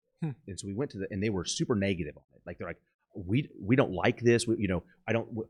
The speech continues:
Speaker 2: we like to pick out the frames. They don't know what we, what our patients
Speaker 1: Right,
Speaker 2: want."
Speaker 1: right.
Speaker 2: I, I heard all these things. Well, I go back in, and the number one person, uh, Lisa, who's my top, uh, optician in that office, I was like,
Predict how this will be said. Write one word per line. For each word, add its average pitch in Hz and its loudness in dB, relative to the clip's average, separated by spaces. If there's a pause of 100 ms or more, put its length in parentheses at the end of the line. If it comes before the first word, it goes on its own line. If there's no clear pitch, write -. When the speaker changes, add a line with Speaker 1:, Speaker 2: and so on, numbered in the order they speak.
(140)
Speaker 2:
we 131 0
like 127 4
to - -10
pick - -2
out 127 2
the 127 6
frames. 113 8 (220)
They 123 12
don't 120 10
know 110 6
what 101 4
we, 92 0
what 95 0
our 80 -2
patients 131 2
Speaker 1:
Right, 120 4
Speaker 2:
want." 120 8
Speaker 1:
right. 107 4
Speaker 2:
I, 101 2
I - 4
heard 92 2
all 82 -4
these - -12
things. - -20 (480)
Well, 110 2
I 107 2
go 143 6
back 123 4
in, 143 4
and 95 2
the 90 0
number 139 2
one 139 0
person, 87 -6 (460)
uh, 85 -4
Lisa, 95 -2
who's 87 -6
my 82 -6 (100)
top, 104 -6 (220)
uh, 85 -6
optician 95 -6
in 90 -4
that 87 -2
office, 82 -6
I 85 -10
was 80 -10
like, 80 -12